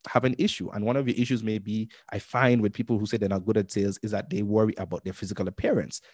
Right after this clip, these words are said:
So they, uh, relate sales to having to look good. "I have to look good. You know, my face had to be good. My hair gotta be good. And then I can sell." So it's an issue of confidence there, obviously, or something else, you know. Uh, sorry if I'm s-, spilling anyone's secrets.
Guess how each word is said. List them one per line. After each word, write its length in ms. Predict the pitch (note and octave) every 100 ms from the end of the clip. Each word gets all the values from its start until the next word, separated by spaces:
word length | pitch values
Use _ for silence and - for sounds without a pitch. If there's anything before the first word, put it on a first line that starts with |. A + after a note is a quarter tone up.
| _
So 100 | -
they, 360 | A2+ B2+ C3 - - E3+ _ -
uh, 300 | F#2+ F#2+ F#2+
relate 400 | G2+ G#2 G#2 -
sales 460 | - D#3+ B2+ D3+
to 140 | - G2+
having 200 | G2+ F#2+
to 100 | F#2+
look 260 | G2 B2+ B2+
good. 300 | G2+ - - _
"I 40 | F#2+
have 80 | G2
to 100 | F#2
look 280 | A2 G#2+ -
good. 340 | B2 G#2 F2
You 80 | G2
know, 80 | G2
my 100 | F#2+
face 300 | - A#2 -
had 160 | G2+
to 80 | G2
be 120 | F#2
good. 300 | F2+ D3+ C#3+
My 120 | A2+ F#2+
hair 220 | B2+ A#2
gotta 160 | G2+ F#2
be 100 | D3+
good. 260 | C#3 B2 - -
And 80 | G2+
then 100 | G2
I 40 |
can 160 | - F2+
sell." 220 | - F2
So 100 | G#2+
it's 120 | G2+
an 80 | F2
issue 200 | A#2 -
of 80 | F2+
confidence 580 | - F#2 - - E2 -
there, 180 | D#2
obviously, 360 | D2+ D2+ D2 E2
or 80 | D2+
something 360 | - - - B1
else, 220 | - -
you 60 |
know. 120 | C#2 - _ _ _ _ -
Uh, 160 | D#2 G#2 -
sorry 240 | - G2+ F#2+
if 80 |
I'm 180 | F2 F2 - - _ _ _
s-, 140 | - -
spilling 340 | - - A2+ G2
anyone's 360 | F#2 F2+ E2
secrets. 580 | - F2+ - - - -